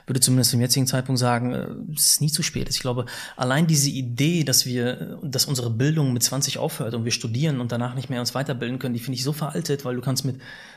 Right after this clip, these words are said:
YouTube-Videos und irgendwelchen Kursen dich fortbilden, quasi bis du siebzig, achtzig bist. Das heißt eigentlich dieses, ich habe jetzt, oh, meine Fort-, Fortbildung oder die Bildung, die ich vorher hatte, spricht dafür nicht. Das ist meiner Meinung nach ein sehr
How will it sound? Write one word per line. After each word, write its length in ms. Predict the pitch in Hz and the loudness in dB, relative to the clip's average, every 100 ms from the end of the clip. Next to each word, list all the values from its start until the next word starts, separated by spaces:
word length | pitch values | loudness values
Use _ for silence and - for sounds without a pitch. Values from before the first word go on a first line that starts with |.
| - | -10
YouTube-Videos 920 | 131 160 160 135 143 143 135 131 131 | -2 0 0 0 2 2 2 2 2
und 80 | 139 | 0
irgendwelchen 340 | 135 135 147 | 0 2 0
Kursen 460 | 147 - 165 143 135 | 0 0 2 4 4
dich 320 | 127 - - | 2 0 -2
fortbilden, 560 | - 147 143 - 139 143 | -2 0 0 0 0 0
quasi 260 | - 135 135 | 0 0 0
bis 120 | 131 | 2
du 80 | 127 | 2
siebzig, 340 | 147 - 156 | 2 0 -2
achtzig 320 | - - 135 | -4 -6 -4
bist. 180 | 123 - | -4 -4
Das 120 | 120 | -2
heißt 160 | 131 - | 0 2
eigentlich 280 | 143 151 - | 2 2 2
dieses, 300 | 131 123 - - - - | 0 0 -2 -10 -14 -14
ich 100 | - | -4
habe 160 | 147 123 | -2 0
jetzt, 160 | 113 127 | -2 0
oh, 100 | 127 | 0
meine 200 | 120 113 | 2 0
Fort-, 480 | - 135 131 - | 0 -2 -2 -8
Fortbildung 640 | - 131 131 131 127 127 120 | -6 -2 -2 -2 -4 -2 -2
oder 260 | 117 135 | -2 -2
die 80 | 123 | -2
Bildung, 240 | 117 123 | 0 0
die 60 | 120 | -2
ich 100 | 120 | -2
vorher 260 | - 131 123 | -2 -2 -2
hatte, 160 | 123 | -2
spricht 380 | - - 135 - | -2 -2 -2 -4
dafür 240 | 131 135 | -4 -2
nicht. 180 | 131 123 | -2 0
Das 140 | 143 151 | 0 2
ist 120 | - | 2
meiner 180 | 131 143 | 2 2
Meinung 140 | 139 | 2
nach 60 | 135 | 4
ein 60 | 127 | 4
sehr 220 | 135 | 2